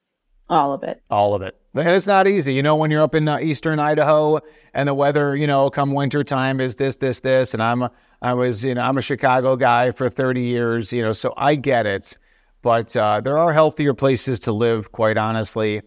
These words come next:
Speaker 2: But I used to bike ride out of a store in, in Chicagoland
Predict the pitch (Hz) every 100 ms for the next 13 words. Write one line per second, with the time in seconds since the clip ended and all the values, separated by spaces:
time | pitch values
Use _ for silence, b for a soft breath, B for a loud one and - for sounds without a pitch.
0 | _ _ _ - 127 135 139 - 131 101
1 | 127 127 123 113 113 110 107 107 - -
2 | 143 131 120 120 120 - 113 110 101 117
3 | - 120 120 110 107 107 107 107